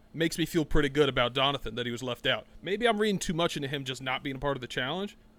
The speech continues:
He also seemed pretty content to not be. He was, he's just kinda chilling. He seems like a chill dude, man.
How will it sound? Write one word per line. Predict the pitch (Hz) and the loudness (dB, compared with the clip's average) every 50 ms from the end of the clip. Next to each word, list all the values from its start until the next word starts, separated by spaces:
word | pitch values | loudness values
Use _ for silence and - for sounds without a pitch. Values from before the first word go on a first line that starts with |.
| - - - | -20 -14 -4
He | - 277 | -2 -2
also | 320 277 - 156 | -2 0 -2 -2
seemed | - - 180 147 | -2 -2 -4 -2
pretty | - 139 113 | -2 -4 -4
content | - 127 120 - 160 170 156 | -4 -8 -4 -2 -2 -2 -2
to | - 117 | -2 -4
not | 117 117 113 120 | -6 -6 -6 -6
be. | 113 127 120 | -8 -8 -8
He | 120 185 | -8 -8
was, | 202 165 - - - | -10 -10 -12 -14 -12
he's | - 180 240 | -10 -10 -10
just | 190 127 - | -10 -10 -8
kinda | - 131 117 113 | -8 -8 -8 -8
chilling. | - - 156 139 107 117 | -8 -8 -8 -8 -6 -8
He | 143 | -8
seems | - 285 311 - | -8 -8 -8 -8
like | 247 196 | -10 -10
a | - | -8
chill | - - 208 214 | -6 -6 -6 -6
dude, | 196 254 269 170 - | -6 -8 -8 -8 -6
man. | - - | -6 -6